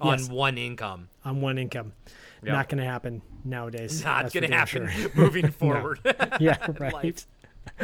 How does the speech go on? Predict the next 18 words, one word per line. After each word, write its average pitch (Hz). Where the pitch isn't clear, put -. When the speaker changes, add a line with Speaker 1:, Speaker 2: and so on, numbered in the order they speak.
Speaker 2:
Life. 127
Oh, 208
life. 123
So, 180
yeah, 156
no, 143
Speaker 1:
Oh, -
Speaker 2:
so 151
from 156
Speaker 1:
life. 151
Speaker 2:
here, 180
we're, 160
we, 143
we 143
cut 147
back 135
to, 131
uh, 117